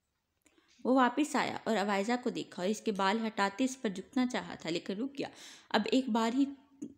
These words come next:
तफसील से तुम्हारे रूम में बसूंगा मैं, एलेवर, वो कहता बाहर निकल गया और फिर जोरेज दादी को लेता वहाँ गया था।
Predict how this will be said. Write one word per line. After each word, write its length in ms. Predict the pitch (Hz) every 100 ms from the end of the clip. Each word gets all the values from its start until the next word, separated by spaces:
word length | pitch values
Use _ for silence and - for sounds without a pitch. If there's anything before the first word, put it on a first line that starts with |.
| _ _
तफसील 340 | 254 247 254 254
से 120 | 262
तुम्हारे 320 | 254 226 208
रूम 180 | 196 196
में 120 | 196
बसूंगा 500 | 156 - 151 147 156
मैं, 260 | 160 156 - - 165
एलेवर, 400 | 185 185 196 196 - - _
वो 60 | 233
कहता 340 | 254 240 -
बाहर 280 | 254 226 240
निकल 260 | 269 254 180
गया 180 | - 175
और 80 | -
फिर 120 | 214
जोरेज 380 | 190 190 196 196
दादी 240 | 190 185 208
को 140 | 226
लेता 300 | 196 190 202
वहाँ 300 | 190 196 220
गया 180 | 190 131
था। 160 | -